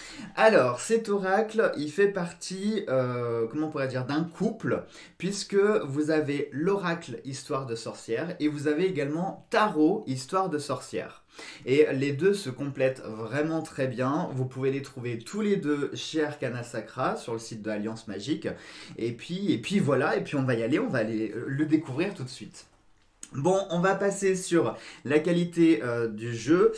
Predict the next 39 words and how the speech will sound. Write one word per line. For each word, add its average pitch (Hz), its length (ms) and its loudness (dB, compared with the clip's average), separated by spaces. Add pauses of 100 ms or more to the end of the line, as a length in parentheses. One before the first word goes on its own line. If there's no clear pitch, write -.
(320)
tout - 120 -8
d'abord, 143 600 2
hein, 135 260 -2
puisque, - 320 -12
euh, 107 300 -2
vous 95 180 -10
savez 98 380 -8
que, 110 160 -12
euh, 95 320 -6 (260)
j'aime 98 340 -10
bien 135 220 -2
aussi 120 300 -4
parler 117 400 -6
un 117 100 -2
petit 104 160 -8
peu 113 140 -10
de 104 40 -6
la 92 100 -6
qualité 104 360 -6
des 101 140 -10
jeux. 139 300 -2 (580)
Là, 165 360 4
j'ai 170 100 0
envie 156 200 2
de 143 40 -6
dire, 156 240 0
on 139 40 0
n'a 123 120 0
pas 135 160 -2
de 135 60 -2
surprise, 147 680 -2 (100)
on 120 140 -2
est 135 100 2
sur 135 200 -4
la 127 100 0
qualité 127 380 -4
Arcana 120 340 -4
Sacra, 131 520 -4
donc 104 200 -6